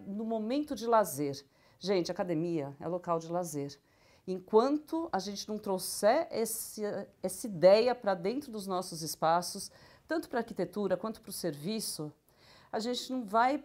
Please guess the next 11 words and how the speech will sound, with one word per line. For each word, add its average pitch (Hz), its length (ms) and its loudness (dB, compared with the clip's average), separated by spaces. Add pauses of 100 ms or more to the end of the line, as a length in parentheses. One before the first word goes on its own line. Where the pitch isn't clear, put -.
sair 240 300 0
daquele 247 300 -4
patamar 202 680 2
de 202 220 -12
quatro 214 320 2
por 202 120 -14
cento 190 480 -4
só 175 240 -2
frequentando 170 520 -4
a - 20 -8
academia. 143 560 -6